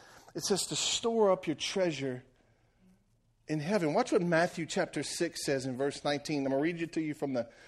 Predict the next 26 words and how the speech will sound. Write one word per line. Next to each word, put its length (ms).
the, 100
the 200
Message 500
translation. 600
It 60
says, 280
"Don't 340
hoard 720
treasure 580
down 340
here 420
where 220
it 140
gets 240
eaten 340
by 180
moths 440
and 140
corroded 500
by 160
rust, 540
or 180
worse, 460
stolen 640
by 140
burglars. 720